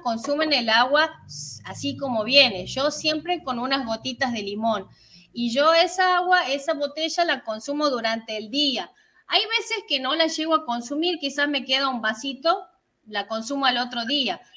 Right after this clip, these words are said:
pero es por una cuestión de que yo ya la consumo desde más o menos más de un año. Entonces, como que mi organismo ya está, este, salificado, ya está como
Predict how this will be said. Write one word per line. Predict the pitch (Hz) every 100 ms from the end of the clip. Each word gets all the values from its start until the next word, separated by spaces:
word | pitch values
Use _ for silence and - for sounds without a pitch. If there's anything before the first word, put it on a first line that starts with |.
| -
pero | 233
es | 262 277
por | 339 339
una | 311 240 240
cuestión | 226 - 277 311
de | 311
que | 247
yo | 240 247
ya | 240 262
la | 262 240
consumo | 226 226 269 285
desde | 247 214 196
más | 196 226 240
o | 247
menos | 240 269 277 - - _ _ -
más | 214 262 294
de | 262
un |
año. | 277 302 240 175 - _ _ _ _ _ _ _
Entonces, | 185 196 240 285 285
como | 220 208
que | 220
mi | 226 233
organismo | 226 233 247 294 320 294 269 320 302
ya | 247 233 240 269 -
está, | 262 247 294 285 233
este, | 240 - 214 196 190 190 _
salificado, | - 240 240 233 247 233 277 285 302 302 294
ya | 277 254 269 247
está | - 240
como | 285 247 208 196 202